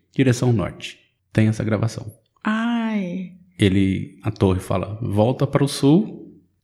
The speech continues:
Speaker 1: Ele fala, "Ok, norte."
Speaker 2: Ai.
Speaker 1: E, e a torre não percebeu.
Speaker 2: E ele não percebeu.
Speaker 1: E ele não percebeu.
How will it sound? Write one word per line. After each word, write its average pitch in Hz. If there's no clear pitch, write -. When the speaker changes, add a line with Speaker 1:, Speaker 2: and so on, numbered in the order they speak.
Speaker 1:
Ele 98
fala, -
"Ok, -
norte." 101
Speaker 2:
Ai. 240
Speaker 1:
E, 117
e 127
a 123
torre 131
não 139
percebeu. 139
Speaker 2:
E 185
ele 185
não 196
percebeu. 196
Speaker 1:
E 120
ele 95
não 92
percebeu. 107